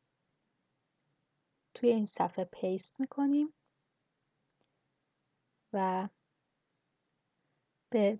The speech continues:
دقیقاً طرحمون رو از وسط خط راهنمایی که گذاشتیم، طرحمون رو به قسمت پایین منتقل می‌کنیم.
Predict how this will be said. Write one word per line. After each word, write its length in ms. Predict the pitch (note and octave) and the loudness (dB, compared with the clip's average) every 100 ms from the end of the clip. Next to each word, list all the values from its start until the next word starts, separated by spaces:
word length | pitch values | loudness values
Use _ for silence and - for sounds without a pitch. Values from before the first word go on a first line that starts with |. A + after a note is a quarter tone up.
| - | -2
دقیقاً 420 | G#3 - - A3+ | -4 -2 -4 -4
طرحمون 500 | - A#3 A3 A#3 A3+ | -4 -4 -4 -2 -2
رو 80 | A3+ | -2
از 240 | G3+ F#3+ G#3 | -2 -4 -2
وسط 560 | F#3+ F3+ - G3+ - A#3 | -2 -2 -2 -2 0 -4
خط 340 | - A3 - | -2 -4 2
راهنمایی 560 | G3+ F3+ F#3+ F#3 G3+ G#3+ | 2 2 -2 -2 -2 -2
که 140 | G#3+ | -4
گذاشتیم، 720 | - G3+ G#3+ - - A3 C4 - - - _ _ | -4 -4 -6 -8 -6 -2 -2 -4 -16 -20 _ _
طرحمون 440 | - G#3 G3+ A3 G#3 | 2 2 4 0 -2
رو 60 | |
به 120 | G#3 F#3 | 0 0
قسمت 400 | F#3 - F3+ - | -2 -4 -6 -6
پایین 380 | - F#3+ F#3+ | -6 -4 -4
منتقل 500 | G3+ G3+ - G3 G3 | -2 -4 -4 -4 0
می‌کنیم. 560 | G#3+ B3 - C#4 C#4+ D4+ | 0 0 0 2 2 0